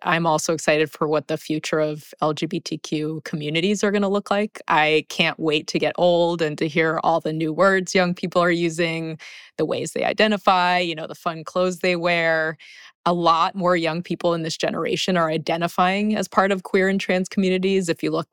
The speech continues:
at the most recent Gallup poll, it's twenty-one percent of Gen Z.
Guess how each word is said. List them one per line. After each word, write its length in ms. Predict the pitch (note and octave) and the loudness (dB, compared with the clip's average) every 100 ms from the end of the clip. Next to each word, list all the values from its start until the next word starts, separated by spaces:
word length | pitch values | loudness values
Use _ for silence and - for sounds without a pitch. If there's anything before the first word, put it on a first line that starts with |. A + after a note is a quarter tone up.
| - | -2
at 240 | D#3 - | 0 0
the 80 | F3 | -2
most 300 | D#3+ D#3+ - | 0 0 0
recent 300 | D#3+ - D#3 | -4 -4 -2
Gallup 380 | E3 E3+ E3+ - | 0 2 2 0
poll, 400 | - F3+ F3 E3+ | 0 2 4 2
it's 220 | D#3+ - | 0 -4
twenty-one 720 | - - E3 E3+ D#3 E3 F3+ | -4 0 2 2 2 0 0
percent 540 | F3+ F3 - D#3+ E3 F3 | 0 0 0 0 0 -2
of 140 | D#3+ D#3 | -6 -2
Gen 280 | E3+ E3 | -4 -4
Z. 420 | D#3+ - - A#3 | -6 -4 0 0